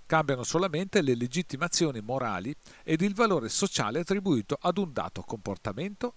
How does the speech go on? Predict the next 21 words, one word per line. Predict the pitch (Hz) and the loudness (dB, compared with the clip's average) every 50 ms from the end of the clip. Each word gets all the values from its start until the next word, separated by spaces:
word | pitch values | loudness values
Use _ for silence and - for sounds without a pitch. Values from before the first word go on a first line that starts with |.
| - | -8
e | - 180 | -6 -4
ai | 185 190 - | -4 -4 -4
suoi | - - - 78 76 71 - - | -4 -6 -4 -4 -6 -6 -10 -12
risultati. | - 120 131 113 120 110 90 - - - - - - 85 - - - - - - - - - - - - - - | -12 -10 -6 -4 -4 -4 -4 -6 -10 -14 -14 -14 -16 -16 -16 -16 -20 -20 -20 -20 -20 -20 -20 -20 -18 -12 -4 2
Un | 220 214 - | 4 4 6
soggetto | - 165 143 131 151 151 143 - 139 | 6 4 4 4 4 2 2 0 -2
complessato | - 135 131 113 - 127 113 - - 160 139 131 127 - 120 107 | -4 -4 -6 -4 -4 -4 -4 -2 0 0 0 0 0 -2 -6 -6
che | - - 131 | -2 0 0
ha | 117 | 0
forti | 98 - - 160 151 - - 135 | 0 0 2 2 2 4 2 0
ambizioni | 120 113 113 - - 156 143 120 | 0 0 -2 0 0 0 0 0
di | 107 110 | -4 -4
potere | - - 131 - - 123 117 113 123 123 - - - - - - | -2 -2 -2 0 0 0 0 0 -2 -4 -6 -10 -18 -20 -18 -16
non | - 147 180 220 208 156 | -6 0 0 0 2 2
viene | 147 170 175 170 160 | 4 4 4 6 4
identificato | 143 131 139 135 - 151 143 - 175 - - 196 165 131 - 127 | 2 2 0 -4 0 -2 0 0 0 2 4 4 4 4 4 2
dalla | 117 117 117 117 113 | 0 2 0 -2 -2
cultura | - - 139 131 - - 120 120 127 117 | 0 2 0 2 2 4 4 4 4 2
come | - 127 120 117 | 0 -2 -4 -4
un | 113 107 | -6 -6
problema, | - - 117 110 113 110 104 98 87 80 90 | -4 -2 -2 -2 0 -2 -4 -4 -4 -6 -10